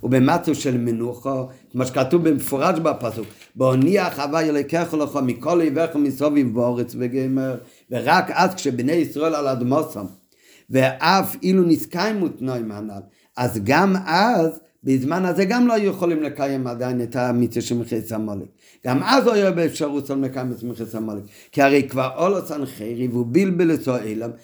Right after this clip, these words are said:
וכל דפור ישמרו בפורש. סנחריב היה מלך שעשה מלחמות בכל העולם,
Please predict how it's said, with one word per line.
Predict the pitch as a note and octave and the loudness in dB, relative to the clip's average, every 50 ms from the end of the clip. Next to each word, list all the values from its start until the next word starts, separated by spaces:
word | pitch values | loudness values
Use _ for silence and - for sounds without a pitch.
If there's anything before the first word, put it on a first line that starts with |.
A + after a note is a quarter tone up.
| _ _ - | _ _ -8
וכל | B2 B2 B2 D3+ D3+ D#3 | -8 -6 0 2 2 4
דפור | D3+ F3 E3+ F#3+ G#3 G#3 | 4 2 0 0 0 0
ישמרו | G#3 G3 - F#3+ G3+ G#3 G#3 G#3+ | 0 0 -2 -4 -2 0 0 0
בפורש. | G3 G3+ F#3 - - E3+ D#3 D3 C#3+ - - - _ _ _ - - _ | 0 0 -2 -2 -4 -6 -6 -6 -8 -12 -14 -20 _ _ _ -20 -20 _
סנחריב | _ - B2+ A2+ A2 - - F3 G3 G3 F#3+ F#3 D#3+ D3 C#3+ C#3+ B2+ C3 | _ -8 -8 -8 -8 -4 0 2 2 4 4 2 0 0 -2 -2 -2 -2
היה | C3+ B2 A#2+ B2 B2+ D3 E3 | -4 -4 -4 -2 0 0 0
מלך | E3+ D3 D3 D#3 D3 C3 | 0 0 0 -2 -2 -4
שעשה | - - G#2+ G#2+ G2+ D3+ D#3+ | -6 -8 -10 -8 -4 -4 -2
מלחמות | E3 D3+ - - B2 C3+ D#3+ E3 - - - - _ _ - | -2 -2 -2 0 2 2 2 2 0 -2 -10 -20 _ _ -6
בכל | A#2+ A#2+ - D3+ D#3 E3 E3 | -6 -4 2 4 4 4 4
העולם, | D3 C3+ B2+ A#2+ G#2+ G2 G2 | 4 2 2 0 -2 -6 -10